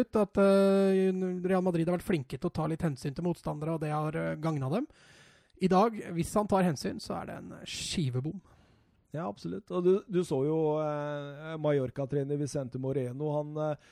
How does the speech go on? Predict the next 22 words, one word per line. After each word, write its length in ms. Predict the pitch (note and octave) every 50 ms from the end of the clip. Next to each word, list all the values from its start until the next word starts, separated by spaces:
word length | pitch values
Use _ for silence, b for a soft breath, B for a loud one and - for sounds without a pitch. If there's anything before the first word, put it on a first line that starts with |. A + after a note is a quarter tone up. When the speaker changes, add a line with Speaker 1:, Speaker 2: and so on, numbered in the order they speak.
| b b b b
Speaker 2:
hadde 140 | G3+ F3 D3+
jo 100 | C#3+ D3
en 100 | F3 F#3
plan. 400 | - - D3+ D#3+ F#3 A3 A#3 G#3+
Det 80 | F3+ F3+
var 100 | F3+ F3+
å 40 | G3
ligge 320 | G3 F3 D3 C#3+ C#3+ D3+ D#3+
dypt, 440 | D3 D3+ F3+ B3 B3 - _ _ -
eh, 240 | A3+ G3+ G3+ G3 G3
kjøre 320 | F#3 - F#3+ E3+ D3+ D#3+ E3
kontringer. 640 | - F#3 E3 C#3 A#2+ - D3 C#3 C#3+ D3 F3 G#3+ C4+
Det 200 | C#4 B3+ B3 -
funka 340 | - B3 G3+ C3 F3+ F3+ F3+
bra. 180 | F3 G3 A3
Den 160 | C4+ C#4+ C4 A3+
sentrale 580 | - A3 A3 - F#3 E3 D3+ C#3+ D3+ E3+ F3+
duoen 320 | E3 D3+ D3 C#3+ D3+ D#3+ D#3+
der, 220 | E3+ F3+ F#3 F#3
eh, 540 | F#3 F#3 F3+ F3+ F3+ F3 F3 E3+ E3+ E3+ D#3+ E3+
Idrissa 380 | D#3+ D3+ D3+ C#3 - - E3 E3
Baba 360 | D#3 C#3 B2+ B2 B2 C3 C#3+